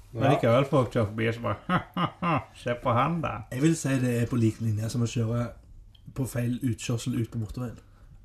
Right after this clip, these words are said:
Speaker 1: Åh.
Speaker 3: Da
Speaker 1: Det.
Speaker 2: Vet du hva som irriterer meg sykt om dagen?
Speaker 3: Nei.
Speaker 2: Jeg har jo flyttet, som jeg har nevnt hver gang
Speaker 3: Mm.
Speaker 2: siste måneden. Men, eh, jeg har en ny nabo. Du får
Speaker 3: Mm.
Speaker 2: nemlig nye naboer når du flytter.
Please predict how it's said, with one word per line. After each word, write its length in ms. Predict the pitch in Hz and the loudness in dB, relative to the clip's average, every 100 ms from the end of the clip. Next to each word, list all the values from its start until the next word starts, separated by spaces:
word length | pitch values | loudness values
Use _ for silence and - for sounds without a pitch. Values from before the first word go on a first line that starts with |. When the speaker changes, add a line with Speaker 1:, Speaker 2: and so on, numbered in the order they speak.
| 92 | -6
Speaker 1:
Åh. 140 | - - - - - - - - - - | -6 -14 -20 -20 -20 -20 -20 -20 -20 -6
Speaker 3:
Da 120 | 113 123 131 123 120 - - - - - - - - | -4 0 2 2 0 -6 -16 -20 -20 -20 -20 -14 -2
Speaker 1:
Det. 140 | 104 110 - - - - - - | 0 0 -4 -20 -20 -20 -20 -4
Speaker 2:
Vet 680 | - 139 120 - 120 - - | 0 0 -2 0 0 0 -2
du 80 | 151 | 4
hva 80 | 175 | 6
som 80 | |
irriterer 320 | 170 160 147 147 | 6 8 8 8
meg 160 | 123 104 | 6 4
sykt 180 | 117 107 | 2 2
om 120 | 117 | 4
dagen? 300 | 117 131 220 - | 6 6 2 0
Speaker 3:
Nei. 140 | 139 110 101 - 143 139 131 | 0 0 -2 0 4 6 6
Speaker 2:
Jeg 80 | 127 | 6
har 140 | 196 | 6
jo 60 | 101 | 4
flyttet, 380 | 131 127 139 - - - | 0 -2 -4 -6 -20 -20
som 160 | - 123 | -6 0
jeg 140 | 117 | 2
har 20 | 113 | 2
nevnt 180 | 104 104 | 0 0
hver 160 | 107 107 | 0 2
gang 160 | 113 104 - - | 0 -4 -6 2
Speaker 3:
Mm. 80 | 123 | 4
Speaker 2:
siste 400 | 110 - 113 107 | 4 0 -2 0
måneden. 320 | 110 107 120 139 - - - - - | 0 -2 -2 -6 -14 -18 -18 -14 -2
Men, 240 | 131 147 | 4 6
eh, 220 | 147 143 143 | 6 6 6
jeg 80 | |
har 160 | 151 135 | 8 8
en 100 | 127 | 6
ny 100 | 131 | 6
nabo. 400 | 120 120 110 131 - - - | 6 6 6 2 0 -16 -2
Du 80 | 117 | 0
får 200 | 123 135 | 6 6
Speaker 3:
Mm. 60 | 127 | 6
Speaker 2:
nemlig 140 | 120 120 | 6 6
nye 160 | 117 | 4
naboer 380 | 110 117 107 110 | 4 4 4 2
når 140 | 123 107 | 0 0
du 60 | |
flytter. 420 | 95 113 - 110 | 0 -2 0 0